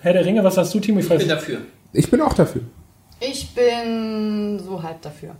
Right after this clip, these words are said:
Speaker 1: Ich bin so halb dafür, weil ich nicht weiß, wann ich den ganzen Scheiß noch gucken soll.
Speaker 3: Ja, das
Speaker 1: In
Speaker 3: auch.
Speaker 1: diesem Sinne beenden wir diesen Podcast
Speaker 4: Was
Speaker 1: für
Speaker 4: ist
Speaker 1: heute.
Speaker 4: mit einem Vor-, Vor-, äh, Ausblick auf nächstes Mal?
Speaker 1: Ah ja, was ist nächstes Mal?
Speaker 4: The Sinner.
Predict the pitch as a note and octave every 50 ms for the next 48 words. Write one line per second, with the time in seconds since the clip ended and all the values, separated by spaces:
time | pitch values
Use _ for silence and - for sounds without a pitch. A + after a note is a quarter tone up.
0 | - - - - - - - E3+ - - F#3+ E3 F3 D#3+ E3+ G3 - F#3 F3 F3
1 | - F#3 D#3+ D#3+ D#3+ D#3 D#3+ F3+ F3+ F3 E3+ E3 D3+ C#3+ D#3 D3+ - D#3 D3 D3
2 | D3 - D3 C3 - D3 C3+ C3+ - C3 - - C#3+ - A#2+ A2+ - G#2+ G2+ -
3 | - - - A#2+ B2+ A#2+ A2+ B2+ C#3+ E3+ F3+ F#3+ - B3 C4+ C#4 C4+ A#3+ - -
4 | B3 D4+ C4+ G3+ E3 D#3+ G3 C4+ D4 - F#3 G3 A3+ A3+ A#3+ B3 A#3 G#3+ G3 F3
5 | E3 F3 F3 - D#3+ D#3 D#3 - D3 C#3+ - - - - G#4+ F#4+ C4+ C#4 C#4+ C4+
6 | G#3 G3+ B3 B3 B3 A#3+ A#3 A3 - - - F4 G#4 G#4 - - - _ _ -
7 | - - - - E3+ F3+ F3 E3+ D#3+ - - A#3+ A3+ G#3+ G#3+ G#3 - - E4 E4+
8 | - - G#3 G#3 G3+ - _ _ - - G3+ - B3+ C4 C#4+ - - - - G3+
9 | F#3+ F#3 - - _ _ - A3 B3 C4 A#3+ G#3 G3+ A#3 B3 A3 D3+ B2 A#2+ A#2+
10 | - - - E3+ F3 B3 B3+ - - A3+ F#3 - - C3 - D3 C3 A#2+ A2 G#2+
11 | - F3 F#3+ F3+ - - A3 A3+ A3 F#3 E3 D#3 D#3